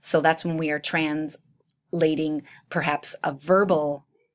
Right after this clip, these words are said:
understanding of a text to a visual understanding of a text. And so when I can, when I think of the most commonly, um, understood, understood transmediations, we can think of a,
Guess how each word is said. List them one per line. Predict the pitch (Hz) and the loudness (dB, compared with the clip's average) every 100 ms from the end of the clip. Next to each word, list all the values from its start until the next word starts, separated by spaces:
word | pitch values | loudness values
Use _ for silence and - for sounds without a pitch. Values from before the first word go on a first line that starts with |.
| _ _ 165 | _ _ -4
understanding | 151 - - 151 147 147 143 | -2 -2 -2 -2 -2 0 -2
of | 139 | -2
a | |
text | - - 135 - - - _ _ _ _ _ _ _ - | -4 -6 -6 -6 -8 -8 _ _ _ _ _ _ _ -4
to | 170 160 - | -2 -2 -4
a | - 151 147 - _ _ _ _ _ _ _ | -6 -4 -6 -10 _ _ _ _ _ _ _
visual | 156 196 190 147 | 4 6 6 0
understanding | 127 139 - 135 131 | -2 -2 -2 -2 -2
of | - | -4
a | - | -8
text. | - - - - 160 | -8 -8 -8 -8 -4
And | 160 | 0
so | 160 | 2
when | 165 | 2
I | 165 | -2
can, | - 175 | -2 -4
when | 165 160 | -2 -2
I | 160 | -2
think | 208 190 | -4 0
of | 180 165 | -2 0
the | 175 | -4
most | 165 151 - | -2 -2 -4
commonly, | - 185 180 175 160 156 147 - - - _ | 0 0 0 -2 0 -2 -2 -10 -20 -20 _
um, | 160 151 147 143 - | -6 -4 -4 -4 -2
understood, | 160 143 - 147 - | 0 0 -2 -4 -8
understood | - 165 147 - 165 151 139 _ _ _ - - | -6 -4 -4 -4 -2 -2 -6 _ _ _ -20 -10
transmediations, | - 160 156 151 156 151 147 147 143 | -2 0 0 -2 -2 -2 -2 -4 -2
we | 156 | -4
can | 151 147 | -2 -4
think | 160 151 | -2 -2
of | 131 156 | -4 -4
a, | 143 | -6